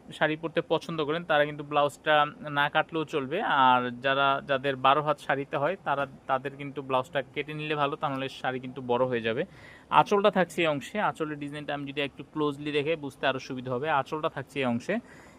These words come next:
এবং সম্পূর্ণ বডিতে থাকছে এটা। শাড়িগুলো খুবই ইউনিক ডিজাইনের মাঝে আজকের ভিডিও শাড়িগুলো। যদি ভালো লেগে থাকে দেরি করবেন না, সাথে সাথে ফোন করে অর্ডারগুলো কনফার্ম করবেন। যারা অনলাইনের মাধ্যমে অর্ডারগুলো কনফার্ম করতে চাচ্ছেন,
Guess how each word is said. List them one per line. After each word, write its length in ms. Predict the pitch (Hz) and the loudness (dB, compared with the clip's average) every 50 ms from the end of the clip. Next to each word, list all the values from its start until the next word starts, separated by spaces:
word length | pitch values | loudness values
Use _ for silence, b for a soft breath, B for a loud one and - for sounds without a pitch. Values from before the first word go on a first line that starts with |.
| B - | B -4
এবং 260 | 143 139 156 170 170 | -2 -2 0 -2 -4
সম্পূর্ণ 460 | - - 175 170 165 160 175 175 170 | 0 0 0 0 0 -2 -2 -2 -2
বডিতে 360 | 160 147 143 139 143 139 160 | 2 4 4 4 4 0 -4
থাকছে 300 | 139 147 135 110 - - | -2 -2 -4 -4 -4 -6
এটা। 140 | 107 - 104 107 B B B B B B B - - | -6 -6 -6 -10 B B B B B B B -20 -20
শাড়িগুলো 420 | - - 151 147 151 156 170 170 | -4 0 0 0 2 2 0 -2
খুবই 460 | 160 - - - 165 160 190 196 185 | -2 -4 0 0 0 0 0 0 2
ইউনিক 400 | 175 175 175 185 185 190 180 165 | 2 2 4 4 2 0 0 -2
ডিজাইনের 560 | 165 170 170 165 170 165 165 175 208 262 - - | -2 -2 0 2 2 4 4 4 2 2 0 -2
মাঝে 300 | - 135 120 117 151 214 | 0 0 2 2 2 0
আজকের 480 | - - - - - - - 156 143 | 2 2 2 0 0 0 -2 -2 -2
ভিডিও 220 | 135 139 135 139 131 | -2 -2 0 -2 0
শাড়িগুলো। 420 | - - 123 127 120 131 147 160 | 0 0 0 0 0 -2 -4 -4
যদি 240 | 147 151 156 156 170 | -4 -6 -6 -4 0
ভালো 200 | 160 156 151 151 | 0 2 2 2
লেগে 160 | 156 151 151 | 2 0 0
থাকে 260 | 147 147 139 143 170 | -2 -2 -4 -4 -4
দেরি 220 | 160 151 156 147 147 | -4 -4 -4 -4 -2
করবেন 280 | 156 156 143 143 147 | -4 -4 -2 -2 -2
না, 100 | 160 170 | -2 -4
সাথে 260 | 165 - 151 143 143 | -4 -4 -6 -6 -6
সাথে 200 | 143 147 147 156 | -8 -8 -8 -8
ফোন 300 | 147 - - 151 147 147 | -8 -6 -6 -6 -6 -6
করে 180 | 143 147 156 147 | -4 -2 0 2
অর্ডারগুলো 420 | 139 127 120 123 131 131 131 131 | 2 2 2 0 -2 -2 -2 -4
কনফার্ম 400 | 123 - 127 123 120 127 120 123 | -2 -2 -2 -2 0 -2 -2 -2
করবেন। 340 | 117 - 120 113 127 156 165 | 0 -2 -2 -2 -2 -6 -2
যারা 180 | 156 143 131 131 | -2 0 2 4
অনলাইনের 320 | 127 123 123 127 131 139 | 2 2 2 0 0 0
মাধ্যমে 240 | 143 139 135 143 139 | -2 -2 -2 0 0
অর্ডারগুলো 300 | 131 127 135 135 139 139 | 2 2 2 0 0 0
কনফার্ম 360 | 127 135 131 127 - 135 135 | 2 2 2 2 2 -2 0
করতে 220 | 127 131 120 120 117 | 0 -2 -4 -4 0
চাচ্ছেন, 360 | 117 113 - - - 170 | 0 0 2 2 0 0